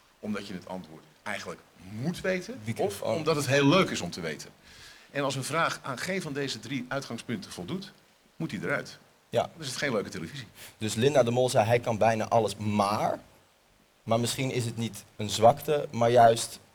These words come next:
Speaker 2: eh, je grootste kracht.
Speaker 1: Vind ik wel, ja. Want als ik dat niet zou vinden, zou ik het loslaten. En bij serie vier, aflevering drieëntachtig, dan laat ik het een ander over.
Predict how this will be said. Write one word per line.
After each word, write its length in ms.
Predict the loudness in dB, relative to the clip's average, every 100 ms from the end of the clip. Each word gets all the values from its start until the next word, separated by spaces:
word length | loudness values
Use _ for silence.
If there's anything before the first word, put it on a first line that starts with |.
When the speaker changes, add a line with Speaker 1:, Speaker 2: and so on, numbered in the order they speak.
| _
Speaker 2:
eh, 100 | 6 8 8 8 6
je 120 | 2
grootste 360 | 0 2 2 0
kracht. 520 | 4 6 6 2 -14 -20 -18
Speaker 1:
Vind 200 | -10 -8
ik 80 | -6
wel, 180 | -6
ja. 160 | -6 -8 -14 _ _ _ -20 -8
Want 120 | -6
als 80 | -4
ik 60 |
dat 100 | -4
niet 100 | -4
zou 120 | -4
vinden, 200 | -8 -8
zou 120 | -4 -4
ik 60 |
het 100 | -2
loslaten. 420 | -4 -4 -6 -8 -16 -20 -20 -20 -20 -20 -20 -20 _
En 120 | -6 0
bij 320 | 2 0 -2 -10 -6
serie 520 | 0 2 2 0 -2
vier, 420 | 0 2 2 0 -2
aflevering 560 | -2 0 0 0 -2 -2
drieëntachtig, 800 | -2 -2 -2 -4 -4 -8 -10 -16 _ -20 -20 -20 -20 -20 0
dan 380 | 4 6 4 0
laat 240 | 0 0
ik 60 | -2
het 120 | -6
een 60 |
ander 220 | -6 -6 -6
over. 260 | -8 -12